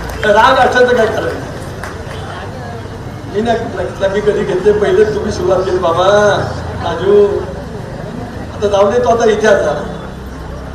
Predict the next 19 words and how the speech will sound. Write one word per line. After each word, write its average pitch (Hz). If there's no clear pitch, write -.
उद्याचा 392
इतिहास 247
आपल्याला 240
सामुदायिकरित्या 214
त्या 208
ठिकाणी 202
घडवायचा 165
आहे. -
म्हणूनच -
जे 220
जे 240
काही 226
काम 214
करण्याच्या 214
संदर्भामध्ये 202
आपण 202
त्या 185
ठिकाणी 180
करू. 180